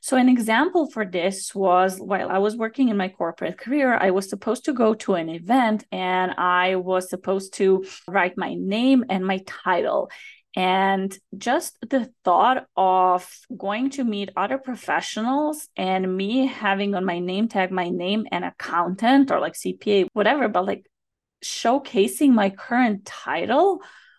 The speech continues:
was so limiting for me. And I thought, like, I'm so much more than my job, than my title. Like, I already was starting these businesses, developing business ideas on the side. And it just, like,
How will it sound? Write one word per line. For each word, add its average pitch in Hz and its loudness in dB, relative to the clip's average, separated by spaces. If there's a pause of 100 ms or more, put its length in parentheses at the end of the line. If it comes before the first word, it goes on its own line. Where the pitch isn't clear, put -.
(120)
was 208 2
so - 4
limiting 214 4
for - -6
me. - -10 (140)
And 196 4 (280)
I 240 0
thought, 302 0
like, - -4
I'm 240 0
so 254 -2
much 269 2
more 185 0
than 196 -2
my 185 -6
job, 202 2
than 180 -2
my 170 -6
title. 220 0
Like, 196 0
I 196 0 (120)
already 202 2 (320)
was 190 4
starting 220 2
these 220 0
businesses, 196 0
developing 202 0
business 190 -4
ideas 190 0
on 165 -6
the 175 -8
side. 269 2
And 185 -2 (200)
it 190 2
just, 196 2
like, 202 -2